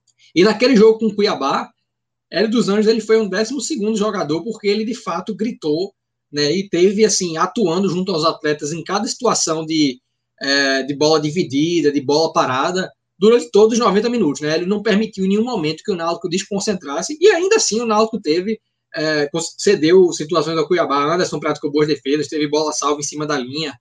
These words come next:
é, porque, obviamente, não era um, um conjunto tão forte, o Cuiabá acabou subindo, era um time qualificado, e o Sport também é um time qualificado. Mas eu acho que se existe margem pra o Náutico conseguir vencer nos noventa minutos de uma maneira, eu não vou dizer tranquila, porque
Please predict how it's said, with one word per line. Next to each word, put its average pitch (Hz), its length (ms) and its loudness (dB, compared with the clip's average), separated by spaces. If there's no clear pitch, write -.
é, 143 240 -2
porque, 180 320 0
obviamente, 170 520 2
não 208 180 4
era 196 200 4
um, 196 200 2
um 165 140 -8
conjunto 151 400 -4
tão 165 160 -6
forte, 160 320 -4
o - 40 -20
Cuiabá 147 280 2
acabou 143 320 0
subindo, 139 320 -6
era 143 80 -4
um 143 60 -10
time 151 160 -10
qualificado, 156 520 -2
e 156 40 4
o 196 40 6
Sport 233 320 2
também 269 280 2
é 202 180 2
um 151 80 -2
time 156 220 -2
qualificado. 143 680 -2
Mas 165 160 0
eu 208 60 8
acho 202 180 2
que 226 80 -2
se 294 160 0
existe 233 380 0
margem 151 340 0
pra 160 140 -4
o 160 140 0
Náutico 156 320 -4
conseguir 147 520 -6
vencer 175 440 0
nos 190 100 0
noventa 160 340 -2
minutos 147 440 -6
de 147 100 -2
uma 151 100 -4
maneira, 143 480 0
eu 262 60 -4
não 302 100 -4
vou 277 80 0
dizer 226 160 4
tranquila, 220 480 2
porque 185 280 0